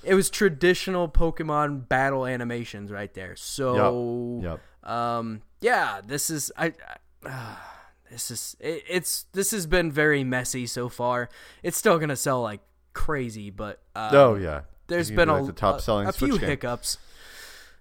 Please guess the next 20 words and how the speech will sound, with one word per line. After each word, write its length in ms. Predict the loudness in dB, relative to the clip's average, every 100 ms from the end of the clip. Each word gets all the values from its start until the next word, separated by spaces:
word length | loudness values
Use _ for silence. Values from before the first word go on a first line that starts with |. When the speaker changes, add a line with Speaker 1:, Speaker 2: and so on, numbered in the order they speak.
| -20
Speaker 1:
So. 140 | -14 -8
Speaker 2:
Oh, 360 | -2 -2 -2 -4
God. 200 | -4 2
Well, 140 | 4
hey, 180 | 8 8
let's 140 | 8 6
talk 100 | 4
about 180 | 4
hiccups 300 | 4 2 0
for 100 | -2
a 40 | -4
second. 240 | -4 -4
There's 180 | -6 -6
a 40 | -4
G 160 | -4
two 180 | 2 4
A 140 | 6
scandal. 500 | 6 4 4 4 2
Speaker 1:
Woo! 200 | 2 -4 -10 0
Speaker 2:
What? 680 | 8 10 8 4 2 0